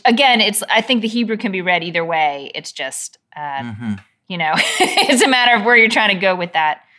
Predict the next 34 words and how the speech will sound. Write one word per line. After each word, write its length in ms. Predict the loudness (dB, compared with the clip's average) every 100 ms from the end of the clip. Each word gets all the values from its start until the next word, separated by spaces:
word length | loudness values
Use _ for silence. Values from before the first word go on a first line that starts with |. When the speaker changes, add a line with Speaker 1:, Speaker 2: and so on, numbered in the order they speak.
| -20 _
Speaker 2:
Yeah. 280 | -8 -6 -6 -10
Speaker 1:
with 140 | -8
that 200 | -4 -4
translation. 500 | -6 -12 -10 -12 -12
So 160 | -6 -4
this 220 | 0 -2
is 80 | -2
part 260 | 2 2
of 60 | 2
the 80 | 0
liturgy 400 | 2 0 0 0
that 220 | 0 0
would 100 | -4
have 140 | -4
been 480 | -2 0 0 -2 -6 -8
recited 760 | -12 -6 -2 -2 -2 -6 -8 -12 _ _ -6
at 180 | -6 -4
this 140 | -12
time 240 | -10 -10 -10
of 120 | -10
year 600 | -12 -10 -10 -8 -10 -14 _ _ _ _
and 160 | -14 -12
is, 280 | -10 -12 -16 -12
is 100 | -10
still 280 | -8 -8 -8
recited 560 | -10 -12 -10 -12 -16 _ _ -20
periodically 560 | -16 -12 -12 -14 -20
during 240 | -18 -18 -18
the 60 |
year 220 | -20 -18
on 100 | -18
the 60 | -18
Jewish 220 | -20 -20
calendar. 460 | -20 -20 -20 -20